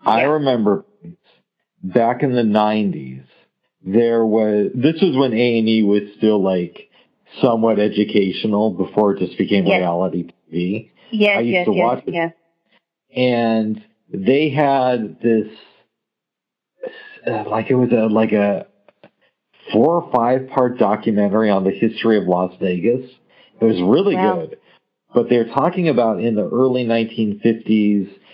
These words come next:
Speaker 1: they would, uh, just, the government would detonate atom bombs
Speaker 2: Mm.
Speaker 1: in, in Nevada. And they'd, like, kind of like advertisements. So late at night, people would just stand out without any protection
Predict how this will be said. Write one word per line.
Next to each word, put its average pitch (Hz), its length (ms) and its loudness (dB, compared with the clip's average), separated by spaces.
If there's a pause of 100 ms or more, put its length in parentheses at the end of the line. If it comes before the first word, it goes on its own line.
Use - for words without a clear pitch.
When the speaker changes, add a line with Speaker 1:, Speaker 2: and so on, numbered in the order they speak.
(160)
Speaker 1:
they 113 320 0
would, 107 380 0
uh, 98 520 -2 (600)
just, 131 260 0
the 113 320 0
government 123 480 0
would 107 260 0
detonate 107 540 0
atom 101 400 0
bombs 98 520 -6 (1000)
Speaker 2:
Mm. 220 80 2
Speaker 1:
in, 113 320 0
in 117 200 0
Nevada. 107 720 0 (840)
And 135 200 2
they'd, 139 140 2
like, 131 220 0
kind 160 140 2
of 135 80 -2
like 123 180 0
advertisements. 101 880 -2
So 120 100 2
late 123 240 2
at 120 100 -2
night, 120 300 0
people 117 320 0
would 107 140 2
just 101 300 -4
stand 123 360 0
out 101 460 0 (400)
without 117 320 2
any 135 280 0
protection 104 760 -2